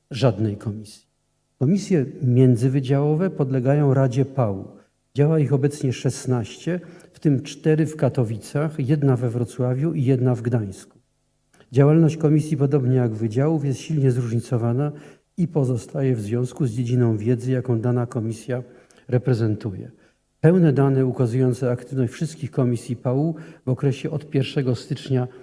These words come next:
do końca roku dwa tysiące dziewiętnastego zostały zamieszczone w roczniku. Znajdują się tam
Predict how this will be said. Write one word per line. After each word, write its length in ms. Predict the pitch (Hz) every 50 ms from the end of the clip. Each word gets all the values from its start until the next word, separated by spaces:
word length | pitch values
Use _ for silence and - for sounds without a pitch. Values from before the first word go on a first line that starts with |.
| - -
do 140 | - 175 165
końca 380 | - 156 139 120 - - 131
roku 240 | 127 135 123 - 139
dwa 140 | 120 120 123
tysiące 380 | 113 127 117 117 117 - 127 113
dziewiętnastego 760 | 104 117 113 117 110 - 123 110 - - - 143 139 160 156 156 - - - - _ _ _ -
zostały 380 | 156 143 - - 165 160 156 135
zamieszczone 600 | 123 143 135 139 131 131 - - 147 131 127 123
w 60 | 117
roczniku. 600 | 123 123 - - - 123 110 - - - - - - - - - _ _
Znajdują 420 | - 113 135 135 131 151 180 175 151
się 140 | - 151
tam 260 | 143 - 139 135 131